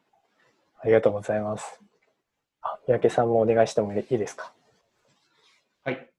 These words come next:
Speaker 2: えーっと、私はですね、やはり、あの、今営業の、まあ、仕事していますので、やはりこの
Speaker 1: はい。
Speaker 2: 無為の概念というものをこう、あの、少しでもこう、世の中の人、えー、一人でも多くの方に、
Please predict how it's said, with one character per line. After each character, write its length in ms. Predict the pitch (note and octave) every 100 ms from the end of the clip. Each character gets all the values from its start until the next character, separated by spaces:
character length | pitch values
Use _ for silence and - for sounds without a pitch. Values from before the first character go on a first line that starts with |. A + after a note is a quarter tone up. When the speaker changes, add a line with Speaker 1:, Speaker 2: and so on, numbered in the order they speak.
| _ _ _ _ -
Speaker 2:
え 340 | B2 C3 B2+ C3
ー 20 |
っ 20 |
と、 160 | B2+ B2
私 480 | C3 - D#3+ - F3+
は 100 | E3
で 80 | E3
す 100 | E3+
ね、 60 |
や 100 | C3+
は 60 | D#3+
り、 280 | C3 D3 -
あ 100 | -
の、 200 | A#2+ A2+
今 240 | C3+ D3 -
営 160 | F#3 G#3
業 100 | G3+
の、 80 |
ま 140 | G#3 B2+
あ、 40 |
仕 120 | - C#3+
事 220 | C#3+ C#3+
し 140 | -
て 80 | E3
い 60 | D3
ま 100 | D3
す 120 | D3+
の 160 | F#2
で、 300 | F2+ G2 E2+ -
や 80 | C3
は 80 | A#2
り 40 |
こ 80 | B2
の 60 |
Speaker 1:
は 80 | A#2+
い。 100 | A2+
Speaker 2:
無 200 | A#2+ D3+
為 40 | F3+
の 100 | B2+
概 280 | C#3 D3 C3
念 200 | A2+ A2
と 80 |
い 60 | D3
う 40 |
も 100 | D3+
の 140 | C3+ A#2
を 120 | G2+
こ 420 | - G#2+ G#2 F#2
う、 40 | -
あ 140 | G#2+ G#2
の、 320 | G#2 G2+ G2+
少 240 | - -
し 80 | D3+ A#2
で 80 | G2
も 80 |
こ 160 | F2+ F#2+
う、 80 | G2
世 140 | A2+
の 40 | C3+
中 200 | G#2 F#2
の 100 | F#2
人、 340 | - B2+ A#2 _ -
え 80 |
ー、 120 | A2 G#2
一 100 | -
人 180 | C#3+
で 80 | F#2+
も 120 | F#2
多 40 | A2
く 80 | -
の 80 | F2+
方 240 | - -
に、 320 | F2+ G2+ F#2+